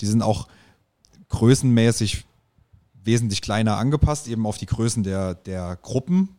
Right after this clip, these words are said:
oder Fanclubs. Und die Kurvenfahne, die hängt eben über dem kompletten E-Block.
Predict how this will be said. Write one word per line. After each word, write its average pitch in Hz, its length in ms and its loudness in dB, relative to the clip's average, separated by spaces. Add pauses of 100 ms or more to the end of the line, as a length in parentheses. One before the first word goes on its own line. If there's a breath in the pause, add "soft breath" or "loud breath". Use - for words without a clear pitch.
(100)
oder 196 240 -8
Fanclubs. 151 640 -2 (920 soft breath)
Und 107 160 -6
die 95 180 -4 (120)
Kurvenfahne, 156 1000 2 (100)
die 107 140 -2
hängt 113 160 0
eben 117 160 -2
über 117 160 2
dem 117 140 2
kompletten 113 480 0
E-Block. 117 480 -2